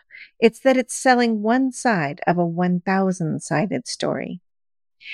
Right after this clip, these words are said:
It's not that the climate has problems. It's that identity is mixed up with material wealth. It's not that there are dangers out there.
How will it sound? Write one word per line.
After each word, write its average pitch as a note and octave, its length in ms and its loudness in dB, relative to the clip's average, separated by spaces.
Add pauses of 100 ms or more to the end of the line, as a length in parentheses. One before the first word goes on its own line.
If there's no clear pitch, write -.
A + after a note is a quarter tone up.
(200)
It's - 200 -4
not G3+ 280 6
that G3 160 0
the F#3+ 80 0
climate G3+ 540 0
has E3 220 -2
problems. F3 720 0 (300)
It's - 160 -2
that F3 160 2
identity E3+ 840 0 (280)
is F3 160 -2
mixed D#3+ 320 0
up - 140 2 (100)
with E3+ 180 -4
material D#3 560 0
wealth. D3 320 2 (1000)
It's - 220 -6
not A#3+ 300 2 (120)
that G#3 160 -2
there F#3+ 180 2
are F3+ 60 2
dangers F3 640 -2
out D#3+ 220 -2
there. D3 360 2